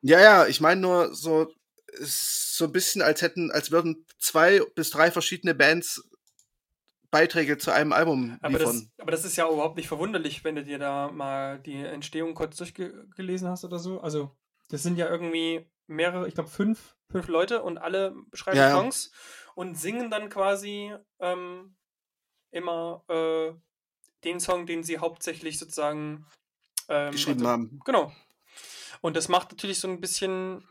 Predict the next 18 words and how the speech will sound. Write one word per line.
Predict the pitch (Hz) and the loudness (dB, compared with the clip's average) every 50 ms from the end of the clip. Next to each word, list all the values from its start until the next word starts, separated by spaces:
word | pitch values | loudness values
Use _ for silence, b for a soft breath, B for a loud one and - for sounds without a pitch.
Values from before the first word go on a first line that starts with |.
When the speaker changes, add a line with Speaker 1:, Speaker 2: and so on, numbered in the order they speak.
| _ _ _ _ _ _ _ _ _ - | _ _ _ _ _ _ _ _ _ -14
Speaker 2:
eine | 156 156 | -10 -6
sehr | 160 170 | -4 -4
große | 170 - 180 175 175 175 | -4 -4 -6 -4 -2 0
Bandbreite | 180 185 190 190 - 151 139 139 | -2 -2 -2 -4 -6 -4 -4 -2
auf, | 139 143 143 135 - | -4 -4 -6 -6 -6
ne? | 147 - - - _ _ _ _ _ _ _ _ _ _ | -8 -8 -8 -10 _ _ _ _ _ _ _ _ _ _
Speaker 1:
Mhm. | - 127 143 180 202 - _ _ _ B B B B B B B B B B 175 | -4 0 0 0 0 -2 _ _ _ B B B B B B B B B B -2
Speaker 2:
Ja. | 175 | 0
Speaker 1:
Also | 131 135 156 | 2 2 2
ich, | 135 - - | 2 2 0
ich, | 147 - - - - _ - | -2 -2 -2 -4 -8 _ -8
ich | 139 - | -4 2
fand's, | - 147 147 156 - 143 | 4 4 4 2 2 2
äh, | 135 156 151 | 2 2 2
tatsächlich, | 151 165 160 160 - 180 170 165 175 165 - - - | 4 2 0 0 2 0 -2 -2 -2 -4 -4 -2 0
äh, | 147 151 156 156 156 156 156 151 151 - - _ _ _ _ _ _ _ _ - | 2 2 4 4 4 4 4 2 0 -2 -6 _ _ _ _ _ _ _ _ -10
ziemlich | - 196 196 185 160 - - - | -6 -4 -2 -2 -2 -2 -4 -2
cool. | 190 226 285 302 302 | -2 0 0 0 -2